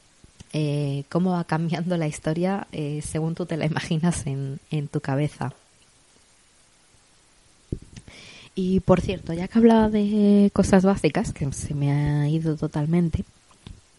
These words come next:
hay algo <laughs> que os puede parecer una tontería, pero el comer, em, también es otro rato que le podéis echar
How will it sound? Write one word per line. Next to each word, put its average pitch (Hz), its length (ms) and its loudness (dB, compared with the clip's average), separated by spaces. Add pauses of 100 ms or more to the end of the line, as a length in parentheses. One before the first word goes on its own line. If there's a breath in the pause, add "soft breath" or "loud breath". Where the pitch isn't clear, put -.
(440)
hay 165 160 2
algo 190 360 4 (200 loud breath)
<laughs> - 180 -16
que - 500 8
os - 140 -6
puede 160 340 -2
parecer 165 580 -4
una 160 160 -2
tontería, 160 540 -4 (720 loud breath)
pero 160 360 -2 (120)
el 160 220 2
comer, 147 400 -2 (500)
em, 156 760 -4 (100)
también 165 560 -2
es 156 300 -4 (300 loud breath)
otro 185 280 4
rato 170 340 2
que 190 100 -6
le 147 120 4
podéis 143 360 2
echar 160 360 0